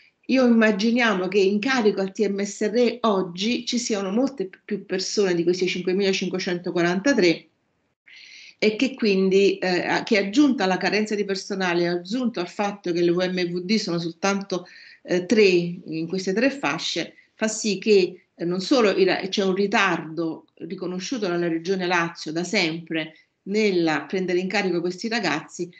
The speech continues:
ma c'è poi anche, se andiamo all'ultima slide, un problema ri-, rispetto ai centri accreditati abba,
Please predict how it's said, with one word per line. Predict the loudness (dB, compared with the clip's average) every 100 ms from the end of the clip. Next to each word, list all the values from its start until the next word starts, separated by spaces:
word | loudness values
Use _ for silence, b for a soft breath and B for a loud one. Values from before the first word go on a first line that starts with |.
| B
ma | -4
c'è | -2 -2 -2
poi | 0 2 4
anche, | 4 2 -2 -8 -10
se | -8
andiamo | -8 -8 -8
all'ultima | -8 -10 -12 -10 -8
slide, | -6 -4 -2 -4 -6 -8 -16 _ _
un | -8 -6
problema | -4 -2 2 2 2 0 0 -2
ri-, | -8 -8 -6
rispetto | -8 -4 -6 -2 -2
ai |
centri | 0 0 0
accreditati | -4 -2 -2 0 0 -2 0 -2 -2
abba, | -6 -6 -4 -2